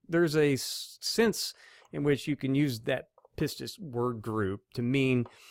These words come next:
uh, believe something or, or, you know, you know, just intellectually assent to something. Of course, the range goes broader and deeper than that. I, I do think, um, Matthew Bates' salvation by allegiance alone, allegiance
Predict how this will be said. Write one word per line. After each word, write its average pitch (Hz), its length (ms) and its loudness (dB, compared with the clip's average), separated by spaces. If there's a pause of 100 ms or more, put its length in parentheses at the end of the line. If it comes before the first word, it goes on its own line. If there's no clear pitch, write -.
(320)
uh, 107 320 0 (800)
believe 113 760 0
something 127 580 -6
or, 110 360 -4
or, 113 400 -4
you 131 100 -8
know, 110 180 -8
you 127 160 -8
know, 117 80 -8
just 117 300 -12
intellectually 127 600 0
assent 117 420 -4
to 127 80 -8
something. 143 460 -2
Of - 380 -16
course, 160 220 4
the 139 120 2
range 139 340 4
goes 110 340 0
broader 120 380 6
and 104 120 0
deeper 131 320 2
than 95 180 -2
that. 104 320 -2
I, 120 160 -6
I 123 120 0
do 143 440 0
think, 110 520 -2 (400)
um, 107 540 0 (560)
Matthew 135 360 4
Bates' 120 600 -2 (140)
salvation 120 720 0
by 110 140 2
allegiance 117 500 -2
alone, 107 520 -2
allegiance 120 680 -2